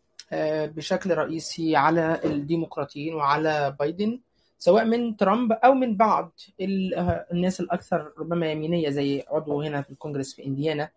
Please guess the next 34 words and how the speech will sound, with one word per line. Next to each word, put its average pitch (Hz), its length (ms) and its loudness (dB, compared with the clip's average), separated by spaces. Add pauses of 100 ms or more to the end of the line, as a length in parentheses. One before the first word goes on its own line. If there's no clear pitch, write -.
(920)
آه، 143 260 2 (160)
كان 143 120 0
امبارح 147 420 2
يعني 139 200 -2
ليه، 151 380 -8 (260)
يعني 131 260 -6
كان 139 200 -6
مستضاف 151 480 -2 (140)
في، 143 400 -6
في - 160 -12
بودكاست، 170 540 -4
وكان 156 380 -4 (520)
بيتكلم 165 600 2
في - 160 -12
كلام 160 420 -4
مزايدات، 139 440 -4 (300)
آه، 135 220 -2
يعني، 139 680 -4
آه، 135 260 -2 (100)
تحسها - 360 -4
إن 160 100 -2
هي 160 120 0
جاية 156 220 2
من 139 340 -4
خبير 147 260 -6
استراتيجي 139 480 -6
مصري. - 380 -4 (880)
آه، 139 40 2
آه، 135 580 2
فبالتالي 175 580 4
مسألة 233 440 4
ال-، 185 200 4
ال-، 156 600 0
ال-، 147 180 -14